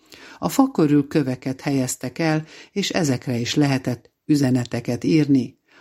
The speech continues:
A fát a város lakói egy nyereményjátéknak köszönhetően kapták,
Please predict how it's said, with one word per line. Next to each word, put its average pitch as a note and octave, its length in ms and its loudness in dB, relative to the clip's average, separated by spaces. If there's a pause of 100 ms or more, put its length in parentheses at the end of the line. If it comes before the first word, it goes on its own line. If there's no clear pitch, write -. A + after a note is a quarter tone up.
A F3+ 120 -4
fát G3+ 380 0
a F#3 80 2
város C3 440 2
lakói D#3 500 0
egy D#3+ 140 0
nyereményjátéknak C3 1120 0
köszönhetően C#3 840 0
kapták, D3 540 -2